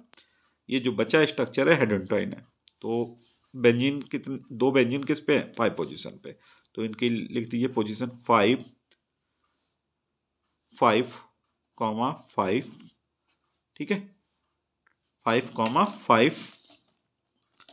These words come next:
फ़ाइव कॉमा फ़ाइव हो गया।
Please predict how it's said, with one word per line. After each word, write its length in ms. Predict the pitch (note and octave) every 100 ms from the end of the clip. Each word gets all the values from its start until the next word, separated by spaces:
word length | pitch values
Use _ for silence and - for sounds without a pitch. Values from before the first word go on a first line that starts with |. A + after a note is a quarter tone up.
| _ _ _ _ _ _ _ _ _ _ _ _ _ -
फ़ाइव 200 | A#2 A2+
कॉमा 280 | A#2+ B2 B2+
फ़ाइव 320 | - A#2 B2+
हो 80 | C3+
गया। 180 | F3